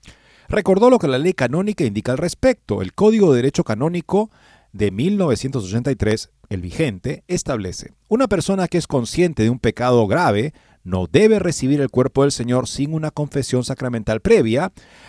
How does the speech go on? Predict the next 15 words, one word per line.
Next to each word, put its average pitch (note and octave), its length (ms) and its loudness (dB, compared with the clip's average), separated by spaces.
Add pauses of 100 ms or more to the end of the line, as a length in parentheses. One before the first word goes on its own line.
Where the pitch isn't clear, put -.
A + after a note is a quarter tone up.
(120)
a G2 100 -2
menos C#3 300 0
que - 80 -6
esté - 220 -2
presente C3+ 400 -2
una B2+ 100 -4
razón A#2+ 260 -4
muy B2 140 2
grave C#3+ 440 2 (260)
y - 40 -4
no A#2 60 2
haya C#3+ 120 4
oportunidad B2 580 0
de D3 80 0
confesarse. A#2+ 800 -4